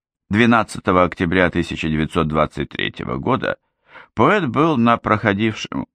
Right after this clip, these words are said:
в Большом Кремлёвском дворце заседании Первой международной крестьянской конференции. Не исключено, что Мандельштам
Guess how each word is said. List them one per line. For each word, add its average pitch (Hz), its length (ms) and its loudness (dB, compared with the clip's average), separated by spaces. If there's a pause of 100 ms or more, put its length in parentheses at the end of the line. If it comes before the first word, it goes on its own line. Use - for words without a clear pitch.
в 87 60 -4
Большом 92 480 2
Кремлёвском 82 640 2
дворце 78 480 0
заседании 82 960 2 (400)
Первой 127 500 2
международной 98 880 2
крестьянской 87 680 0
конференции. 55 920 -2 (680)
Не 156 180 2
исключено, 110 600 2
что - 220 -2
Мандельштам 87 840 0